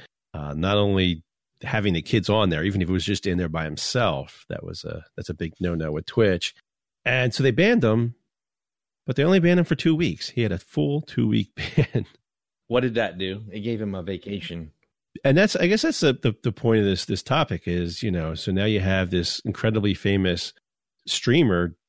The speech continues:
Speaker 1: Doctor Disrespect is one of the top ones, and he gets a minor slap on the wrist.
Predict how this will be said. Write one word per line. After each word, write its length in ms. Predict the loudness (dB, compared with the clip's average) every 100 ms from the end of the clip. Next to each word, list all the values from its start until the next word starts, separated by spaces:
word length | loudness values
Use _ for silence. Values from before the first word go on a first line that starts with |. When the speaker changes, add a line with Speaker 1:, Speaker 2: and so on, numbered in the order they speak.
| _
Speaker 1:
Doctor 240 | -4 -4 -2
Disrespect 540 | -2 -2 -4 -4 -2
is 80 | -2
one 100 | 0
of 20 |
the 120 | 0
top 280 | 0 -2 -2
ones, 560 | -6 -6 -4 -4 -6 -14 _ -20 _ _ -4
and 80 | 0
he 60 |
gets 180 | 0 0
a 80 | 0
minor 360 | 2 2 2 0
slap 420 | -2 0 0 -2
on 100 | -4
the 100 | 0
wrist. 520 | 2 2 2 -4